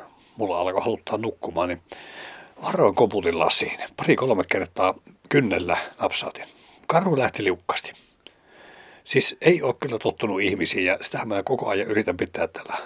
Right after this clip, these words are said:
huolella, että, että ne ei tosissaankaan kesyytyisi. Että tämäkin on homma kuin homma, että tätä voi tehdä monella lailla, mutta tää on niin kuin minun lähtökohta ollut, että luonnon ehtoolla eletään täällä.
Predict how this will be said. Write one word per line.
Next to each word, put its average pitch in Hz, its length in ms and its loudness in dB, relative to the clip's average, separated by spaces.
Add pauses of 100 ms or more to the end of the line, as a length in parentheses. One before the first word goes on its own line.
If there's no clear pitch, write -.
(140)
huolella, 82 380 2
että, - 280 -6 (320)
että - 220 -4
ne 107 80 0
ei 104 80 4
tosissaankaan - 580 0
kesyytyisi. - 600 -2
Että - 260 -6 (300)
tämäkin 117 420 -2
on 156 160 6
homma 147 200 -2
kuin 139 160 0
homma, 127 200 2
että - 160 -2
tätä 123 300 -2
voi 123 140 4
tehdä - 180 0
monella 107 420 2
lailla, 87 260 6
mutta 87 280 -8
tää 143 120 -4
on 120 100 0
niin 117 100 0
kuin 135 140 4
minun 117 140 2
lähtökohta - 520 -2
ollut, 82 220 -4
että - 140 -8 (220)
luonnon 120 320 4
ehtoolla - 420 -2 (340)
eletään 85 400 0
täällä. - 320 -8